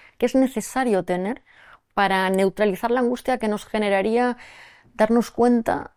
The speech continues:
eh, de la inmensidad del universo y de nuestra incapacidad de controlar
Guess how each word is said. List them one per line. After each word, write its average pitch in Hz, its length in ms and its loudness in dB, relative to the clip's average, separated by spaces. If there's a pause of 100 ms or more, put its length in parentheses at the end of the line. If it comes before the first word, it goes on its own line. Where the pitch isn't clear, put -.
(140)
eh, 185 540 0
de 175 180 -2
la 170 280 0
inmensidad 175 520 2
del 226 140 4
universo 226 840 0
y 202 140 -2
de 185 160 0
nuestra 165 680 -6
incapacidad 160 540 -2
de 175 100 2
controlar 180 680 0